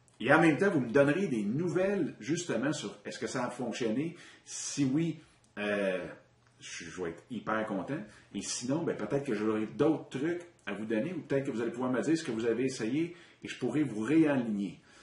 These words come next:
Et en même temps, si jamais vous avez des questions, des suggestions, des commentaires sur les vidéos sur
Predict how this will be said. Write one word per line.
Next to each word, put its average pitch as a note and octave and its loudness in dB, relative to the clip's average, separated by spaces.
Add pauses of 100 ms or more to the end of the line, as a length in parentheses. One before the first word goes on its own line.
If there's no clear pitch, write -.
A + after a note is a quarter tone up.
(200)
Et A2 -4
en D#3+ 8
même E3+ 2
temps, G3 0
si - -8
jamais C#3 0
vous C#3+ -2
avez B2+ 2
des A#2 -2
questions, E3+ -2
des A#2+ -2
suggestions, D#3 0 (120)
des A2 2
commentaires D#3+ 0 (280)
sur B2 -2
les A2+ 2
vidéos D3+ 2
sur A2+ -2